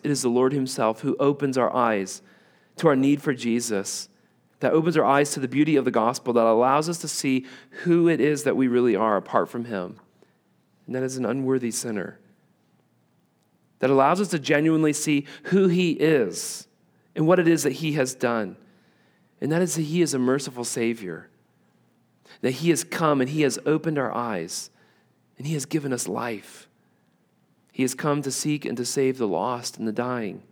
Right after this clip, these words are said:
And that opening of our eyes and being able to see for the very first time enlarges our heart to the gospel and turns us inside out and upside down,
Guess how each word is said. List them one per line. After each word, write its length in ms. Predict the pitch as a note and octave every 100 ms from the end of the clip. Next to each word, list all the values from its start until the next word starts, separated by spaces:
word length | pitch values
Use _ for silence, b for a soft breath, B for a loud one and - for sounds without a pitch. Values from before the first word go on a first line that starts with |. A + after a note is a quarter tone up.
| _ _ _ _ _ _ _ _ _ _ _ _ _ _ _ _ _ b b
And 200 | B2 A#2+
that 380 | C#3 D#3+ D3+ - _ _ _ _ _ _ _ _ -
opening 420 | D#3 E3+ E3+ D3
of 120 | C#3
our 160 | D3 -
eyes 360 | A#2+ A2+ A2+
and 100 | -
being 200 | A#2+ C3+
able 320 | B2 C3 C#3+ D3+
to 100 | C#3+
see 260 | - B2
for 120 | G#2+
the 80 | A#2
very 260 | G#2+ A#2+ C3+
first 320 | C3+ B2+ -
time 400 | - A2 F2+ G2 _ _ _ _ _ _ _ _ _ _ _ _ _ B B
enlarges 600 | C#3 B2 B2+ D#3 E3+ -
our 200 | C#3 C3
heart 420 | - C3 B2 -
to 100 | -
the 100 | A#2
gospel 760 | G#2+ A#2 B2 - - F#2 F#2+ _ _ _ _ _ _ _ B B
and 160 | D3
turns 340 | C#3 D#3+ D#3 D#3
us 200 | D3+ -
inside 560 | D#3 F#3+ F#3 D#3+ C3+
out 280 | A#2+ A#2 G#2+
and 140 | C#3 -
upside 520 | D3+ E3+ - C#3 A2+
down, 400 | F#2+ A#2 G2 F#2